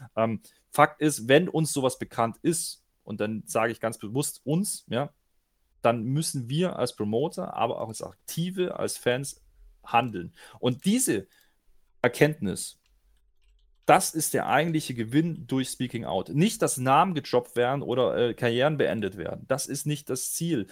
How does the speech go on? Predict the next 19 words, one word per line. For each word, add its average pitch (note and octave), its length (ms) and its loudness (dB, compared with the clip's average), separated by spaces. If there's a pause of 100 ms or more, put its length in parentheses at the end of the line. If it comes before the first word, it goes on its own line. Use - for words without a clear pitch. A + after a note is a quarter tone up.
(100)
Es B2+ 200 2
geht D3+ 180 4
im C#3 100 -6
Endeffekt C3 360 -4
darum, C#3+ 460 0 (380)
solche C#3 320 4
Sachen C#3 320 2
jetzt - 320 -4
öffentlich C#3 540 2 (280)
im B2+ 100 -2
Endeffekt B2+ 440 -2
so D3+ 260 -2
weit D3 260 2
bekannt C#3+ 340 -2
zu - 120 -8
machen, C3 380 -4
dass - 360 0
gehandelt A#2+ 680 0
wird. G#2+ 240 0